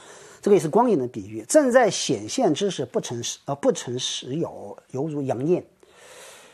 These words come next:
那么这阳焰呢，它就是正在显现，正在显现的时候没有时有。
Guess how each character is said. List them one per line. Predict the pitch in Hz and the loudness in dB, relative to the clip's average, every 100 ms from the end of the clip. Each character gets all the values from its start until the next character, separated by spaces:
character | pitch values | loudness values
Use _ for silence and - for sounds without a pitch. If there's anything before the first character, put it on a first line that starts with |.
| _ - | _ 2
那 | 233 | 4
么 | |
这 | 277 | 6
阳 | 233 214 285 | 6 6 6
焰 | 330 277 | 6 6
呢， | 202 | 6
它 | 180 | 4
就 | 190 | 2
是 | 170 - | -2 0
正 | 262 | 0
在 | 220 | 0
显 | - 135 98 | 0 -2 -2
现， | 196 | 0
正 | 359 320 | 4 4
在 | 233 | 4
显 | 185 143 104 | 2 0 -4
现 | 156 | -4
的 | 139 | -4
时 | - | -6
候 | 120 | -8
没 | 98 127 | -6 -6
有 | 135 | -6
时 | - 131 | -6 -8
有。 | 120 | -8